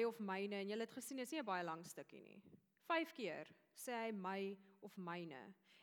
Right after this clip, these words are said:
En sewe keer saam met dit sê hy ek. Duidelik is hierso waar Jesus se,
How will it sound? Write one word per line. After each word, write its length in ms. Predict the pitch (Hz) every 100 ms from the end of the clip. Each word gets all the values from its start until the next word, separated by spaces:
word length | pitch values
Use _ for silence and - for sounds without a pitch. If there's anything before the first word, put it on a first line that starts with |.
| -
En 200 | 262 269
sewe 520 | - 359 349 330 339
keer 300 | - 285 254
saam 460 | - - 359 330
met 140 | 302 220
dit 260 | 165 151 -
sê 180 | - -
hy 200 | 220 202 -
ek. 360 | 190 - - - _ _ _ _ _ _ _ _ _ _ _
Duidelik 400 | 226 294 370 415
is 140 | 330 -
hierso 560 | 214 233 - 196 185 190 - _ _ -
waar 160 | 226
Jesus 380 | 208 208 - 247
se, 360 | - 226 196